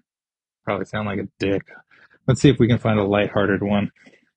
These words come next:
<laughs> Let's see if we can find a light,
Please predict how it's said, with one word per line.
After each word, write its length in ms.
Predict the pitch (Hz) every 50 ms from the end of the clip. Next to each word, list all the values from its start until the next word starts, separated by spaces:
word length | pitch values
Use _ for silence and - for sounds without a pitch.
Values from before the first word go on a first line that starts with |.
| _ _ _ _ _ _ _ _ _ _ _ _ _ _ _ _ _ _ _ _ _ _ _ _ -
<laughs> 0 |
Let's 1500 | - - - - - - - 202 - - _ - 185 147 - _ - 208 185 - - 180 139 113 123 - 175 196 190 170
see 60 | 165
if 40 | 160
we 100 | 151 151
can 80 | 151
find 180 | - 151 143 139
a 40 | 135
light, 280 | 131 127 131 131 127